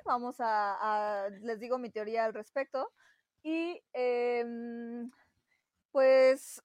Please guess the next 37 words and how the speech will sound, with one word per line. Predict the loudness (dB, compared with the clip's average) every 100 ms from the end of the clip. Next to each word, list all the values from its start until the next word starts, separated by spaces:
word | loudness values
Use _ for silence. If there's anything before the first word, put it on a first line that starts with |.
| _
sí, | -8 -4 0
la | 4 6
verdad | 6 4 4
es | 2
que | -2 -2 4 4 4 -2 -10 _ _ _ _
los | -8 -8
niños | -6 -10
son | -10 -14
súper | -14 -16
creepy. | -18 -20 -18
<laughs> | -18 -18 _ _ _ _ -6
Y, | -4 -4 -6
y |
so-, | -2 2
y | 4
hay | 4
muchos | 2 -8 -8
fantasmas. | -8 -4 -6 -4 -4 2
De | 2
hecho, | 2 0 0
esta | -2 -6
serie | -6 -6
está | -6 -6 -6
interesante | -2 -4 -4 -6 -8
porque, | -8 -8 -8 -10 _ _ _ _ _ _ -14
eh, | -6 -4 -2 -2 0
después | -2 0 -2
de | -2
que | 0
la | 4 2
vi, | 2 -6 -6 _
o | -12 -6
sea, | -2
después | -2 -4 -4
de | -4
que, | -4 -2 -2 -4 -6 -8 -10 -14 -20 _ _
sí, | -10